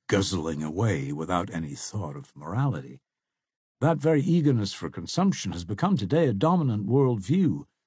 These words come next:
one devoid of any greater meaning or inner purpose. Add to that the degradation of human dignity created by an economic system that had,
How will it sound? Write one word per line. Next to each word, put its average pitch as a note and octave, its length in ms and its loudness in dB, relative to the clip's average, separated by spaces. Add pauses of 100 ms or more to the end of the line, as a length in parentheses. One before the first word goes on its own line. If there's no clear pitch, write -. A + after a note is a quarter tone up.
(140)
one C3+ 360 2
devoid A2 540 4
of F#2+ 140 0
any A#2+ 240 2
greater G2+ 400 2
meaning G#2 560 2
or D#2 340 -10
inner G#2 300 0
purpose. C#3+ 720 -4 (1040)
Add F3 320 2
to E2 120 -4
that A#2 400 0
the F2 80 -4
degradation C3+ 680 0
of C#2+ 80 -6
human G2 340 -4
dignity C#2+ 520 -4
created G2 460 -2
by D#2+ 240 -4
an D#2 100 -6
economic F#2+ 500 -2
system C#2+ 440 -6
that C#2+ 120 -10
had, C3+ 400 0